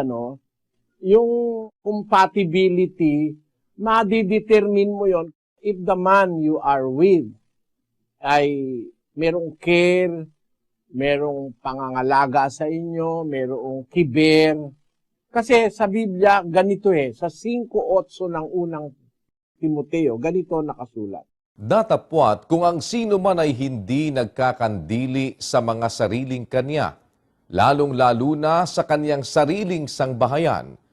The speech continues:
Speaker 2: ay tumanggi siya sa pananampalataya at lalong masama kaysa hindi sumasampalataya.
Speaker 1: Ang analysis ng Diyos, ang isang tao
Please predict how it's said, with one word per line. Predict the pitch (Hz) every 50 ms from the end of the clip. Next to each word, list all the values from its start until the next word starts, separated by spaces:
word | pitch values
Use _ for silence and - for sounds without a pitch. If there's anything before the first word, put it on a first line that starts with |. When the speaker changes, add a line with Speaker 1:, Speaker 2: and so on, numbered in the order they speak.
| _ _ _ _ _ _
Speaker 2:
ay | - 92 110 139 156 147 - -
tumanggi | - 165 156 147 143 143 135 113 123 143 123
siya | - - - 131 139 165 160
sa | - - 135 -
pananampalataya | - 127 120 110 101 95 95 104 117 113 - 123 123 123 117 - 113 120 143 160 151 120 95 - _ _ _ _ _ _ _ _
at | - - 107 110 - - 87
lalong | 87 87 92 107 147 180 180 185 175 160 147
masama | 147 151 - - 139 165 175 190 175 - - _ _ _ _ _ _
kaysa | _ - 135 135 127 - - 139
hindi | 120 113 117 107 107 92 82 82 123 160 196 170 110 - _
sumasampalataya. | - - 151 135 113 110 113 135 139 - - 110 104 95 - 98 92 90 82 - 92 92 98 101 90 71 - _ _ _ _ -
Speaker 1:
Ang | 190 208 240
analysis | 233 240 240 254 247 247 247 247 240 - - 240 208 - 196
ng | 196 202 196 180 151 131
Diyos, | 143 147 135 131 131 -
ang | 156 170 214
isang | 233 214 - - 208 202 202 165
tao | - 175 160 151 127 120 123 120 113 123 -